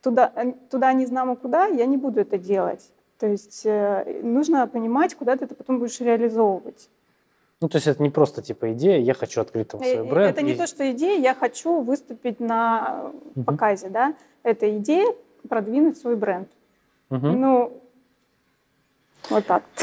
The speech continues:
Speaker 2: И сколько времени примерно ты планируешь потратить? То есть ты же ставишь какой-то дедлайн?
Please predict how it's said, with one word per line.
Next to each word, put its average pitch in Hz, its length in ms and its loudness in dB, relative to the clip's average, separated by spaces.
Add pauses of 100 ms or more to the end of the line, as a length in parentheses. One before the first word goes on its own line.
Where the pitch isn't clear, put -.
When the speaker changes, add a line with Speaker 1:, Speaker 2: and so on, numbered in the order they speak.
(1300)
Speaker 2:
И 139 580 2
сколько - 840 -4
времени 151 720 0
примерно 135 600 2
ты 135 140 -4
планируешь 120 580 0
потратить? - 480 2
То - 80 0
есть - 160 0
ты 117 100 -2
же 95 80 -4
ставишь - 280 2
какой-то 120 200 -2
дедлайн? 107 540 2